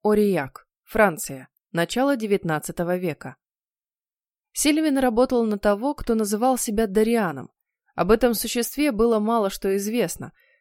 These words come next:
Большинство считали его легендой, которую как маску используют многие сильные измененные, но именно с разрешения Дариана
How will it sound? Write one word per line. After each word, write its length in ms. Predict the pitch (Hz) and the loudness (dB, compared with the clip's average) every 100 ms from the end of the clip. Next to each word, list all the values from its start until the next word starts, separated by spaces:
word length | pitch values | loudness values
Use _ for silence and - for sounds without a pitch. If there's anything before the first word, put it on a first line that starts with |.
| _ | _
Большинство 540 | 180 190 220 214 330 | 0 0 -2 -2 -2
считали 400 | 320 240 254 262 | -2 -2 -2 0
его 240 | 226 196 214 | 0 0 0
легендой, 600 | 202 190 185 294 254 160 | 0 -4 -2 -2 -2 -4
которую 440 | 170 156 180 170 | -4 -4 -2 -4
как 220 | 160 165 180 | -4 -6 -4
маску 460 | 196 262 - 160 | -4 -4 -4 -6
используют 540 | 151 - 208 185 175 185 | -6 -4 -4 -4 -4 -4
многие 380 | 208 247 196 | -4 -4 -6
сильные 580 | 185 - 196 185 180 - | -6 -4 -4 -4 -6 -6
измененные, 640 | 185 185 196 220 165 135 - - - - - | -4 -4 -2 -2 -4 -10 -16 -20 -20 -18 -4
но 120 | 180 - | -4 -2
именно 360 | 262 262 233 | 0 0 0
с 100 | - | -2
разрешения 720 | 208 196 202 - 190 165 156 151 | -2 -2 -4 -4 -6 -6 -6 -2
Дариана 640 | 165 160 180 254 220 | -2 0 0 0 -2